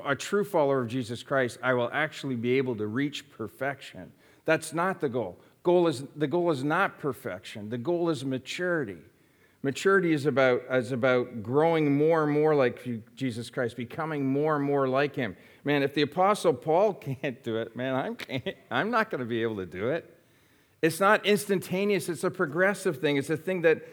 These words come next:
happens step after step. And that's why it feels like some days you take three steps forward and then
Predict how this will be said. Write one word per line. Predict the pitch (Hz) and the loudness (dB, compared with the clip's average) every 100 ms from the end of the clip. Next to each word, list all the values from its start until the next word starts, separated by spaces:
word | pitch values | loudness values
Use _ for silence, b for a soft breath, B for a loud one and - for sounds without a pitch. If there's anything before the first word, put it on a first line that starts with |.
| B B | B B
happens | 170 180 175 143 | 2 2 2 -6
step | - 185 175 175 | -4 2 4 4
after | 165 165 | 0 -2
step. | - 190 180 | 0 2 2
And | 147 | 0
that's | 180 226 226 | 2 2 2
why | 180 185 | 0 2
it | 185 185 | 2 0
feels | - 190 185 160 | -2 2 2 2
like | 165 156 123 | 2 0 0
some | - 180 185 | -4 -4 2
days | 165 156 143 | 2 2 -2
you | |
take | 135 165 147 | -4 -4 -4
three | - 170 180 | -6 -6 -6
steps | - 170 143 | 0 0 0
forward | - 156 143 147 156 | -8 0 4 6 6
and | 143 147 135 | 4 -2 2
then | 156 156 156 | 2 2 0